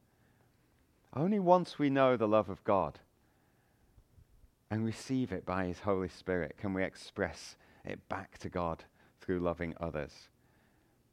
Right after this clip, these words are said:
That's the only way. Jesus knew it.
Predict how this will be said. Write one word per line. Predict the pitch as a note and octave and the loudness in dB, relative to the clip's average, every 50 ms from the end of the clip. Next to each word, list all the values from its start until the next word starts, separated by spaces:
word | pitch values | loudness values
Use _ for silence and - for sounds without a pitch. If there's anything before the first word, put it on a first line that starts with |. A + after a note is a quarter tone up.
| _ _ _ _ _ _ _ _ _ _ _ _ _ _ _ - | _ _ _ _ _ _ _ _ _ _ _ _ _ _ _ -20
That's | - - - | -20 -14 -10
the | - C#3 C#3+ | -6 -4 -4
only | D3 C#3 C#3 B2+ | -2 -4 -4 -4
way. | C3 D3+ F3 D#3+ G#2 - - _ _ _ _ _ _ _ _ _ _ _ _ _ _ _ _ _ _ _ _ _ _ _ _ _ _ _ _ _ _ _ _ _ _ _ _ _ _ _ _ _ _ _ _ _ _ - - - _ _ _ _ _ - | -4 -4 -6 -6 -10 -12 -16 _ _ _ _ _ _ _ _ _ _ _ _ _ _ _ _ _ _ _ _ _ _ _ _ _ _ _ _ _ _ _ _ _ _ _ _ _ _ _ _ _ _ _ _ _ _ -20 -20 -20 _ _ _ _ _ -8
Jesus | - C#3 F3+ A3+ B3 B3+ A3+ - - | -4 -2 -2 -2 -2 -6 -8 -6 -6
knew | F#2+ F2 D#2 | -4 -4 -4
it. | D2+ - | -6 -8